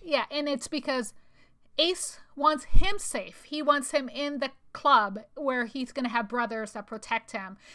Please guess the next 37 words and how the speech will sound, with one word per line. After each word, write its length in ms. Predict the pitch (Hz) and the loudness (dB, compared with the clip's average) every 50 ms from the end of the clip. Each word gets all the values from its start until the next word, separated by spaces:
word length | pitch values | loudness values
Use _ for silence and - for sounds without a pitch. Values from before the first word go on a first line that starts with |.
| - - _ | -20 -20 _
He's 200 | _ 262 240 - | _ -10 -8 -6
sort 120 | 269 254 | -6 -6
of 60 | 254 | -6
trying 220 | 254 - 269 254 247 | -6 -6 -6 -4 -4
to 80 | 233 | -4
recreate 500 | 214 233 247 240 - - 247 233 226 - | -4 -4 -6 -8 -8 -6 -6 -6 -6 -6
the 60 | 226 | -10
family 400 | 214 - 226 220 220 220 220 214 | -12 -10 -8 -8 -8 -8 -8 -10
he 180 | 202 - 233 214 | -12 -12 -12 -12
had. 260 | 226 233 220 214 214 | -10 -8 -8 -8 -8
Like, 160 | 220 208 208 - | -8 -10 -10 -10
he's, 220 | 302 359 415 - _ | -10 -12 -12 -12 _
he 140 | _ 403 403 | _ -10 -6
would 120 | 427 480 440 370 | -6 -6 -2 0
love 180 | - - - - | 0 0 0 -2
to 60 | - | -4
bring 220 | 254 269 254 240 | -4 -2 -2 -2
Gia 340 | 233 226 240 240 220 220 220 | -2 -2 -2 -4 -4 -4 -6
in 140 | 233 220 220 | -8 -8 -8
too. 180 | - - 214 180 | -8 -10 -10 -12
You 140 | 185 220 | -10 -10
know, 80 | 226 233 | -8 -8
he 120 | 220 285 285 | -8 -6 -6
wants 180 | 311 302 302 - | -6 -6 -6 -8
to 100 | - 254 | -8 -6
have 220 | 262 240 233 226 - | -4 -4 -4 -4 -6
all 240 | - 262 277 294 311 | -4 -2 0 0 0
his 160 | 302 302 277 | 0 -2 -6
siblings 560 | - - 269 247 247 247 233 226 226 - - - - - - - | -6 -6 -8 -6 -6 -6 -8 -8 -8 -10 -12 -16 -18 -20 -20 -6
tightly 460 | - 254 254 254 - 240 277 240 240 | -4 -4 -4 -4 -4 -6 -6 -6 -6
together 460 | - - 233 233 214 214 220 220 214 | -8 -10 -8 -8 -6 -6 -4 -6 -6
and 160 | 180 190 214 - | -6 -8 -10 -12
cared 300 | - 220 214 220 214 - | -12 -10 -10 -10 -10 -10
for 260 | - 226 214 208 196 | -10 -6 -6 -6 -6
by 140 | 202 196 202 | -6 -8 -10
the 140 | 208 196 | -8 -10
O'Kanes. 560 | 190 190 - - 262 247 214 180 - 220 - | -10 -10 -10 -12 -10 -10 -10 -12 -12 -14 -16